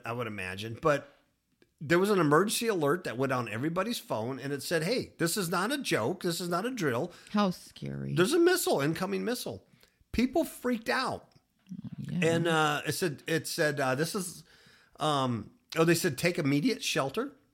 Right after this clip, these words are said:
Speaker 1: Ballistic missile threat inbound to Hawaii. It's not a drill." So people freaked out. They're trying to run places. They're not prepared. No one will ever be prepared.
Speaker 2: Mm-mm, not for that.
Speaker 1: It's stuff like that, you know. And, um,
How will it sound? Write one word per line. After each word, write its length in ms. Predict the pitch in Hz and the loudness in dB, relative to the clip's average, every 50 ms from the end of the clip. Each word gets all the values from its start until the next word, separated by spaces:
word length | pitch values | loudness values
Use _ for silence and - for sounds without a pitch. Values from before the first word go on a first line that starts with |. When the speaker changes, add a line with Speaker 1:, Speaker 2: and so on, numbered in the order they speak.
| _ _ _ _ _ _ _ _ _ _ _ _ _ _ _ _ _ _ _ _ _ - | _ _ _ _ _ _ _ _ _ _ _ _ _ _ _ _ _ _ _ _ _ -6
Speaker 1:
Ballistic 560 | 113 98 127 135 147 160 156 - - 180 139 | -2 0 2 4 4 4 2 2 -2 -4 -2
missile 360 | 131 135 147 156 - - 180 | 0 0 0 0 0 -2 -4
threat 340 | - - - 139 147 151 - - | -4 -4 -2 -2 -2 -2 -2 -2
inbound 440 | 123 143 170 156 139 135 143 151 151 | -2 0 0 0 0 -2 -2 -2 -2
to 80 | 143 | -4
Hawaii. 560 | 123 - 127 113 107 104 101 117 135 170 202 - _ - | -4 -4 -2 -2 -2 -2 -2 -2 -4 -6 -6 -8 _ -12
It's 160 | 110 - - | -12 -6 0
not 200 | 123 127 120 127 | 2 2 4 4
a 60 | 131 | 2
drill." 440 | 120 107 110 113 120 151 208 294 - _ _ _ _ _ - - - - - - _ _ | 0 0 -2 -2 -2 -2 -4 -6 -12 _ _ _ _ _ -20 -20 -20 -20 -20 -20 _ _
So 140 | - - 175 | -4 -2 0
people 300 | 170 - 226 233 - 202 | 2 2 0 0 0 -2
freaked 420 | - - - 180 180 165 165 - 165 | -4 -2 2 4 4 4 4 4 2
out. 260 | 151 170 202 214 - | 4 4 2 2 0
They're 120 | 160 135 | -2 -2
trying 240 | 120 - - 156 151 | -2 -2 -2 -2 0
to 80 | 139 127 | 0 -2
run 460 | 113 104 104 120 131 151 170 185 170 | -2 2 4 4 6 6 4 2 0
places. 600 | - - 175 175 180 175 - - 196 196 190 - | -2 0 2 2 2 2 0 -2 -4 -4 -4 -4
They're 200 | 143 135 147 135 | -2 -2 0 0
not 340 | 131 131 135 151 165 - - | 2 2 2 0 0 -4 -8
prepared. 640 | - 120 110 - - 127 123 131 147 175 185 180 - - | -10 -10 -6 -2 2 4 4 6 4 4 2 -2 -4 0
No 160 | 151 156 180 | 4 6 8
one 280 | 220 247 240 214 190 175 | 8 8 8 8 6 6
will 200 | 175 165 160 - - | 6 4 4 2 0
ever 240 | 139 156 185 208 | 2 4 4 4
be 200 | 180 156 156 139 | 4 4 4 2
prepared. 640 | 110 113 110 92 - 110 101 92 101 113 135 185 - - | 2 0 -4 -4 -2 0 0 2 2 2 0 0 0 2
Speaker 2:
Mm-mm, 320 | 202 190 - - 156 156 | 2 2 2 0 -2 0
not 160 | 147 165 165 | 0 -2 -2
for 100 | - - 120 | -4 -8 -8
that. 400 | 131 135 - 147 151 - 131 - | -6 -4 -4 -4 -4 -4 -6 -6
Speaker 1:
It's 240 | - 147 135 123 - | -4 -4 -4 -2 -2
stuff 300 | - - - 131 - - | -2 0 0 0 0 0
like 180 | 123 107 92 - | -2 -2 0 0
that, 340 | 104 95 95 123 156 - 156 | -2 -2 -2 -2 -4 -4 -4
you 120 | 170 160 | -2 -2
know. 180 | 135 113 120 - - - - - _ _ _ - - | 0 -2 -4 -6 -10 -18 -20 -20 _ _ _ -8 -2
And, 260 | 151 160 156 156 147 | 0 0 0 0 2
um, 400 | 151 143 139 131 127 123 113 107 | 2 2 4 2 2 0 -2 -4